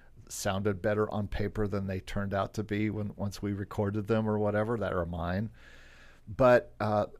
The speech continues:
a lot of the, most of the stuff I make for stock, I listen to it years later and I'm super happy with it. And I think I will be now. I don't think that was the case.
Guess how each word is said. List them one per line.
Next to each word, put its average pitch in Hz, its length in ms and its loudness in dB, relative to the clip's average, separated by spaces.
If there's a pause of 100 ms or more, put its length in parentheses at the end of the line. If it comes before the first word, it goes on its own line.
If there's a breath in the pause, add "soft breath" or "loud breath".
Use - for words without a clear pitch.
(100)
a 123 60 2
lot 127 260 4
of 202 80 2
the, - 160 2
most 165 280 6
of - 100 0
the - 20 2
stuff - 280 2
I 127 80 4
make 117 200 0
for - 160 -4
stock, 117 540 2 (280)
I 131 120 0
listen 175 360 0
to 160 160 0
it 127 80 0
years 139 240 -4
later 139 280 0
and 113 80 0
I'm 107 140 -2
super 117 300 -6
happy 117 260 -2
with 92 200 -2
it. - 160 -6 (360 loud breath)
And 120 140 4
I 120 80 4
think 135 220 -2
I 117 80 4
will 113 160 6
be 110 160 0
now. 107 420 2
I 120 120 4
don't 123 240 2
think 123 220 -2
that 131 160 4
was - 140 -4
the 104 100 -6
case. - 480 -2